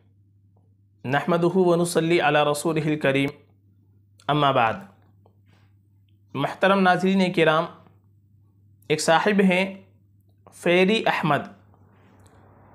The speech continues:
उनका सवाल है कि क्या रूहाना नाम रख सकते हैं या नहीं रख सकते?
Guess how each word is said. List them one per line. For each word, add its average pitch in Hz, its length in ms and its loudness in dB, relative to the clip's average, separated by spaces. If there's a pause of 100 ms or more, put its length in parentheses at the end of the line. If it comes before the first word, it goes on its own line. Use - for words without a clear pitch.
(140)
उनका 196 280 2
सवाल 202 440 2
है 165 180 -2 (1080)
कि 151 120 0
क्या 196 300 2
रूहाना 180 720 0
नाम 190 360 0 (160)
रख 151 180 0
सकते 175 420 -2
हैं 214 320 0
या 160 120 2
नहीं 151 240 2
रख 143 140 -2
सकते? 117 420 -8